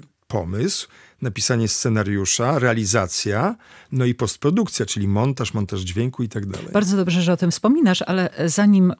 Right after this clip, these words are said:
Speaker 2: o moich refleksjach i wrażeniach, to ja tylko powiem, że to było prezentowane też pod takim hasłem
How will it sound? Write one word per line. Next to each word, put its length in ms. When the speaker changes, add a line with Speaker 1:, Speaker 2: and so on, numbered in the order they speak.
Speaker 2:
o 320
moich 360
refleksjach 600
i 40
wrażeniach, 520
to 120
ja 120
tylko 200
powiem, 300
że 100
to 200
było 200
prezentowane 640
też 140
pod 200
takim 260
hasłem 480